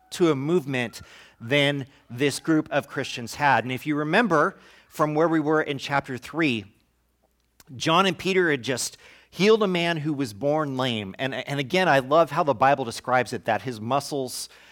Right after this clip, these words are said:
his muscles, his legs became strong on the spot. And, and so they had healed this man who was born lame. And again,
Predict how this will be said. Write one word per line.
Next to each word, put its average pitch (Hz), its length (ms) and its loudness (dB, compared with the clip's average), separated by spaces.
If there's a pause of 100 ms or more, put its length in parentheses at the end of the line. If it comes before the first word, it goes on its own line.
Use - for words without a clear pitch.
(180)
his 123 200 -6
muscles, 139 440 -4 (100)
his 120 240 -8
legs 143 260 2
became 135 340 -6
strong 98 580 -6 (840)
on 131 160 0
the 113 60 -8
spot. - 440 -4 (1300)
And, 156 300 2 (800)
and 156 260 -2
so - 140 -10
they 151 100 4
had 147 100 2
healed 240 380 0
this 185 220 0
man 156 200 -2
who 151 80 -4
was 147 120 -2
born 147 280 -4
lame. 127 280 -2
And 127 80 -2
again, 165 380 0